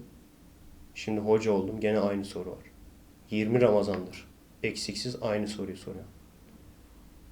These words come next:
Bunlar babadan oğlan nesil herhalde.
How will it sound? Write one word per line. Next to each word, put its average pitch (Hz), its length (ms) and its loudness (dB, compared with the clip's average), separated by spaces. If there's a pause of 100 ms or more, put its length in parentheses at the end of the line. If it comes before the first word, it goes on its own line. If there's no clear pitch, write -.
(640)
Bunlar 110 280 2 (380)
babadan 107 440 6
oğlan 113 240 6
nesil 131 260 2
herhalde. 95 340 -4